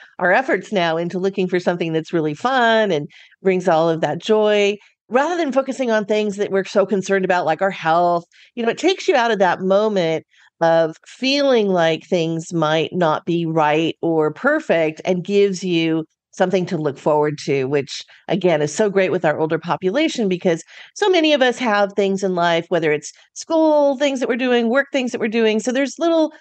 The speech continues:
moments we look forward to in some of those roles we play. For older adults who may not be at work or,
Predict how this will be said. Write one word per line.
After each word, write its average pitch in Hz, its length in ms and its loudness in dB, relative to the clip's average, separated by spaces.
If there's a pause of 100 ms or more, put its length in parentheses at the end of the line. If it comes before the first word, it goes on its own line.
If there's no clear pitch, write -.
(140)
moments 240 400 0
we 247 80 0
look 202 180 0
forward 220 380 2
to 190 300 0
in 175 160 -2
some 185 160 -4
of 175 80 -4
those 170 220 -4
roles 311 240 0
we 277 100 -2
play. 170 340 0 (360)
For 320 120 -4
older 330 220 0
adults 320 500 0
who 269 100 -4
may 240 220 0
not 254 200 2
be 208 140 2
at 156 120 0
work 185 420 0
or, 170 240 -2